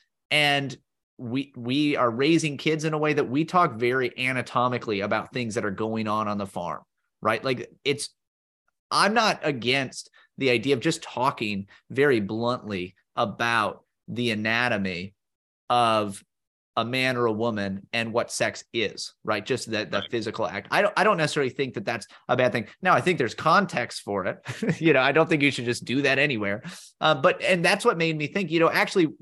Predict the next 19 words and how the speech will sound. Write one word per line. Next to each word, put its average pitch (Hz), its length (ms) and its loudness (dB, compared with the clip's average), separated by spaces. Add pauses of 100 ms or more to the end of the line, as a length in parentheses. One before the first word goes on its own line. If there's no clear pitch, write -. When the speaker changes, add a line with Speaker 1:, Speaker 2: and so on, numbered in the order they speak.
(100)
Speaker 1:
the 147 100 0
scripture 226 420 2
does 143 320 2
speak 123 460 -6 (300)
very 156 260 4
explicitly 143 800 0
at 110 80 -2
times, - 520 -8 (160)
uh, 120 240 2 (580)
about 127 580 0
sexual 131 480 -2
themes. 104 540 -10 (640)
But 170 100 2
the 175 100 2
times 214 420 2
that 240 100 4
it 190 120 -2
speaks 185 360 -2
explicitly 156 1120 -2